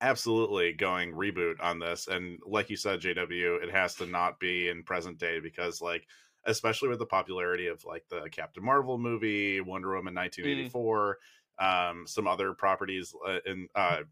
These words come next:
Speaker 1: Yellow Jackets, like, a lot of, a lot of the eighties and nineties nostalgia is so big right now, you kinda need it for, to make that happen. So I feel like that would, if someone wants to go for another, uh, cool money grab, I'll watch it. I'm down.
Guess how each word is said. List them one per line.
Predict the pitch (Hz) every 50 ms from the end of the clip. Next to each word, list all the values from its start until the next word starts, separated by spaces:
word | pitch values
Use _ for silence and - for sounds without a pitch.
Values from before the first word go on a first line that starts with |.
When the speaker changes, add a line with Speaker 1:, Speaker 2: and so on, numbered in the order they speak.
| _ - 92 85 82
Speaker 1:
Yellow | 87 95 92 98 101 98
Jackets, | 92 98 92 90 87 - 92 92 87 - -
like, | 98 98
a | 110
lot | 110 104 107 113 117
of, | 123 120 120 110 95
a | 107 98
lot | 98 95 101 107
of | 107 107 101 90 -
the | 101 98 95 92 92 92 90 87 85 85 - _ -
eighties | 101 95 95 98 101 101 90
and | 101 95 87
nineties | 80 85 90 95 101 98 -
nostalgia | 92 92 - - 82 78 85 87 98 101
is | - -
so | - - 101 101
big | - - 87 85 -
right | 98 104 101 -
now, | 113 110 110 110
you | 104 95 90
kinda | - 104 98 85 82
need | 82 80 87 85 82
it | 85 82 -
for, | _ - 92 85 85 80 82 82 - _ _ _ _ _ _ _ _ _ -
to | - 101
make | 90 90 87 80
that | - 82 76
happen. | - 87 80 80 78 85 80 76 73
So | - 95 90
I | 95 90
feel | - - 113 107
like | 104 101 95 -
that | 101 95 92
would, | 95 98 92 92 90 90 85 87 - - _ _ _ _ _ _ _ _ _ _ _ - 101
if | 135 139 123
someone | - 165 160 160 156 151
wants | 151 151 151
to | 151 156
go | 143 147 143
for | 135 - 147
another, | 139 139 139 139 139 139 139 139 135 127 - -
uh, | 127 120 117 113
cool | 113 - 147 147 139
money | 131 131 139 143
grab, | 139 147 147 151 151 151 151 - -
I'll | 107 123 -
watch | - 214 92 82 -
it. | 71 73 - _ _ -
I'm | - 107 107
down. | 107 98 82 78 85